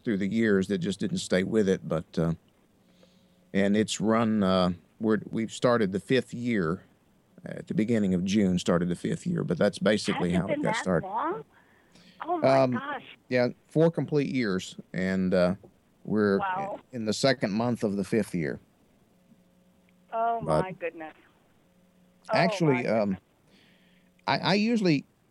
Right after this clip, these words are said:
Speaker 1: John and Larry say they don't remember this that well, but I think it was either John or Larry, uh, or someone on Yesterday U S A that made the comment that, "Oh, well, it's nice that you're doing a, uh, comic strip, but, uh,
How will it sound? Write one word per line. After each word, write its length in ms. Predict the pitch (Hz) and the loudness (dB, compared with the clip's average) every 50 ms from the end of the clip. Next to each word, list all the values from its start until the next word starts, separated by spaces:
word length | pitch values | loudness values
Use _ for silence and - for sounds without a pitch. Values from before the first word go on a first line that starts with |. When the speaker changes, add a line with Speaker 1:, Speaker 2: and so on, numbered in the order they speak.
| _ _ _ - | _ _ _ -6
Speaker 1:
John 280 | 127 123 160 196 220 214 | -2 2 2 2 4 4
and 140 | 190 165 | 2 2
Larry 340 | 143 147 160 175 180 170 143 | 4 4 4 4 4 4 2
say 200 | - - 147 147 | 2 2 0 2
they 160 | 131 135 139 | 2 2 0
don't 240 | 139 143 151 160 - - | 0 0 0 0 -2 -2
remember 520 | 120 117 120 127 139 151 160 147 139 120 | -4 -4 -2 0 2 2 2 2 2 2
this 260 | 110 117 117 113 - | 2 0 0 -2 0
that 280 | - 123 120 117 - - | 0 2 2 2 2 0
well, 260 | 110 120 131 131 123 | 2 4 4 4 4
but 160 | 113 104 113 123 | 4 2 2 2
I 100 | 131 120 | 0 -2
think 280 | - - 190 254 - 160 | -2 -4 -4 -2 -2 -4
it 100 | 113 - | -4 -2
was 180 | 107 107 98 120 | -2 -2 0 2
either 240 | 147 190 202 185 | 2 4 4 4
John 360 | 139 101 120 135 170 185 202 185 | 2 4 2 2 4 4 4 4
or 140 | 147 120 | 2 2
Larry, 540 | 110 117 139 165 190 160 101 87 92 117 - - _ _ _ _ _ _ _ _ _ _ _ _ _ _ _ _ _ _ _ _ _ _ - | 2 2 2 2 2 2 2 0 -2 -4 -6 -10 _ _ _ _ _ _ _ _ _ _ _ _ _ _ _ _ _ _ _ _ _ _ -2
uh, 200 | 107 104 101 - | -2 0 0 0
or 120 | 95 98 95 | 0 -2 -2
someone 800 | - - - 147 180 254 269 214 160 120 110 110 123 147 160 - - | -2 -2 0 2 2 4 4 4 4 2 2 -2 -2 -4 -4 -4 -4
on 180 | - 120 120 123 | -6 -6 -4 -2
Yesterday 440 | 123 135 151 - - 165 151 147 147 | -2 -2 -2 -2 0 2 2 2 4
U 220 | 143 143 147 143 | 2 2 2 2
S 200 | 139 131 - - | 0 0 0 0
A 220 | 131 113 113 127 135 | 2 2 2 2 0
that 160 | 123 120 - | -2 -4 -4
made 280 | 120 123 127 139 135 123 | -2 -2 -2 -2 -2 -2
the 60 | 123 - | -6 -6
comment 760 | - - - 170 202 202 175 117 90 87 92 - - - _ _ _ _ _ _ _ _ _ - | -4 -2 0 2 4 4 4 2 2 0 -2 -2 -6 -12 _ _ _ _ _ _ _ _ _ -4
that, 120 | 127 120 | 0 2
"Oh, 60 | 123 143 | 4 4
well, 200 | 165 185 180 165 | 4 4 4 2
it's 140 | 156 - | 0 0
nice 300 | - 147 151 165 160 147 - | -2 0 0 2 0 0 -2
that 180 | 160 139 - - | -4 -6 -4 -4
you're 80 | 139 | -6
doing 520 | 120 120 135 147 147 143 135 127 123 113 110 _ _ _ - _ _ - | -2 0 0 2 2 2 2 0 -2 -4 -8 _ _ _ -20 _ _ -2
a, 360 | 117 117 113 113 110 110 101 | 0 0 0 0 0 2 2
uh, 180 | 95 95 90 95 104 - _ _ _ _ _ _ _ _ | 4 2 2 0 -4 -10 _ _ _ _ _ _ _ _
comic 360 | - - 180 214 - - - | -2 -2 0 0 0 -2 -4
strip, 360 | - - 92 90 90 104 101 98 | -6 -4 -2 0 0 0 0 -2
but, 320 | 104 101 98 - - - | -2 -4 -4 -4 -4 0
uh, 240 | 101 92 90 90 | 2 2 2 2